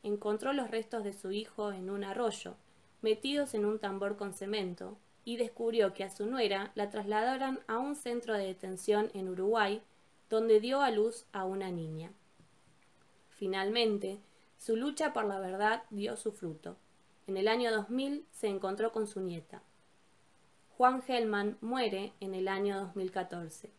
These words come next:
"Resistir", lo decía el renombrado poeta argentino. Nunca más acertada esa palabra que en la voz de Juan Gelman,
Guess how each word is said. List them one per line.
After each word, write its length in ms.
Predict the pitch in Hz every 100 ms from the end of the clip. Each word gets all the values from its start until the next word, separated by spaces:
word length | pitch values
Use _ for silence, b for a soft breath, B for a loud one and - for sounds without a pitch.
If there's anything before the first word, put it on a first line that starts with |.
| _ _ _ - _ _ _ - -
"Resistir", 720 | 220 208 208 - 240 208 185 - _ _ _
lo 160 | - 214
decía 400 | 214 220 277 277
el 100 | 262
renombrado 680 | 214 196 196 226 254 269 262
poeta 360 | 202 196 202
argentino. 680 | 196 202 196 196 208 185 196 - _ _ _ _
Nunca 540 | 226 247 277 220 208 196
más 240 | 202 214
acertada 580 | 233 214 190 - 208 208
esa 240 | 208 190
palabra 600 | 185 180 190 208 220 226 -
que 120 | 196
en 120 | 185
la 140 | 185
voz 180 | 190 220
de 120 | 226
Juan 320 | 208 - 202 208
Gelman, 560 | 226 190 165 165 170